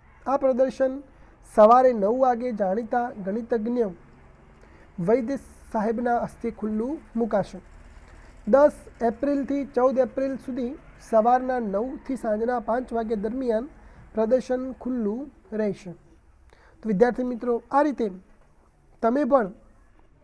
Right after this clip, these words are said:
તમારે કોઈ અખબારમાં કોઈ નોંધ છપાવવી હોય તો આ રીતે તમે તંત્રીને પત્ર લખી શકો છો. હવે સ્વાધ્યાયનો પ્રશ્ન બીજો. સૂચના પ્રમાણે કરો.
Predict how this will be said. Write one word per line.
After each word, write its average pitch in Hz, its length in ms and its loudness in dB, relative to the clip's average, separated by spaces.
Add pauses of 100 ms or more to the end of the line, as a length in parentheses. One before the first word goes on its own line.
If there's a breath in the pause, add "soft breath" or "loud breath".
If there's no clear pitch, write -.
(480)
તમારે 247 300 4
કોઈ 262 280 -2 (340 soft breath)
અખબારમાં 247 500 2
કોઈ 247 120 -2
નોંધ 214 260 0 (180)
છપાવવી 226 340 0
હોય 220 240 -4 (300 soft breath)
તો 233 60 -2
આ 226 60 4
રીતે 240 180 -4
તમે 240 360 -4 (200)
તંત્રીને 233 440 -2
પત્ર 214 340 -6
લખી 202 220 -4
શકો 185 460 -6 (200)
છો. 165 200 -18 (840 soft breath)
હવે 254 140 -4
સ્વાધ્યાયનો 233 580 0
પ્રશ્ન 214 460 -8 (120)
બીજો. 190 300 -6 (640 soft breath)
સૂચના 269 420 6
પ્રમાણે 240 720 0
કરો. 190 300 -2